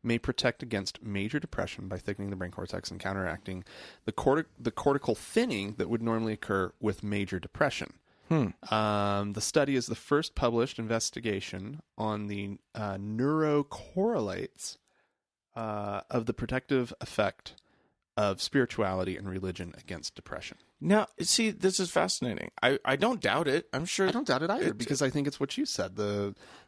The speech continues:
Speaker 1: the less placid-, plasticity would, wouldn't,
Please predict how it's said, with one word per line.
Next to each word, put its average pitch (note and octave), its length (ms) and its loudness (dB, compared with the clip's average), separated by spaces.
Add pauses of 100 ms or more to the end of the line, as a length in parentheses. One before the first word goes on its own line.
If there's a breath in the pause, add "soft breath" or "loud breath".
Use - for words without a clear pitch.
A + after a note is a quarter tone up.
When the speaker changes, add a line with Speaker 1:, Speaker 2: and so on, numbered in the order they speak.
Speaker 1:
the A2 160 2 (240)
less A2 340 2
placid-, G2+ 560 2 (180)
plasticity - 1120 -2 (1200)
would, A2 340 4 (100)
wouldn't, D#3+ 460 4